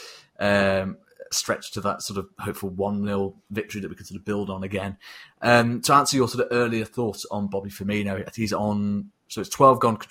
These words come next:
goal contributions this season, fourteen appearances, and last season it was sixteen in thirty-five. So he's four away from equaling last season's tally, which is absolutely bonkers.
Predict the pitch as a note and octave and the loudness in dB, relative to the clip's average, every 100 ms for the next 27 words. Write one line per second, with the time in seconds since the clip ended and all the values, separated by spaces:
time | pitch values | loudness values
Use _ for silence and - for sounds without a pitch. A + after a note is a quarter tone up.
0 | - A#2 A2 A2 G2+ F#2+ G#2 G2+ G2 G#2+ | -4 -2 -2 -4 -6 -6 -8 -8 -8 -6
1 | - G#2 G2+ F#2+ F2+ G#2+ G2 F#2+ F2+ - | -6 -4 -6 -6 -8 -6 -6 -6 -10 -6
2 | A2 G2+ F#2 - F#2 - - _ - F#2 | -2 -2 -2 -6 -8 -10 -16 _ -8 -2
3 | G#2+ G#2+ - G#2+ G2+ - - - - - | 2 2 0 -2 -2 -2 -2 0 2 2
4 | C3 F#2+ F#2+ - - - G2+ G2+ A2+ G2+ | 2 2 0 -10 -20 -10 -8 -2 -2 -2
5 | G2+ F#2+ - - G2 G2 E2+ - F2 - | -4 -6 -10 -4 -2 0 -4 -8 -10 -12
6 | - - B2 A#2+ A#2+ G#2 G2 G#2+ F#2+ F2+ | -12 -4 0 2 0 -2 -2 -2 -2 -8
7 | _ _ - G2 G2+ G2 G2 F2+ F2+ F#2+ | _ _ -8 -4 -4 -2 -6 -6 -6 -8
8 | - - F#2+ F#2 F#2 - G2 F#2 E2 - | -6 -6 -6 -8 -12 -8 -4 -4 -6 -10
9 | F2+ - _ - F#2+ - - G#2+ F#2+ G2+ | -12 -14 _ -12 -10 -10 -8 -8 -8 -10
10 | - F#2 F#2 _ _ _ - F2+ G2 G2+ | -10 -16 -18 _ _ _ -2 -2 -2 -6
11 | - - | -8 -10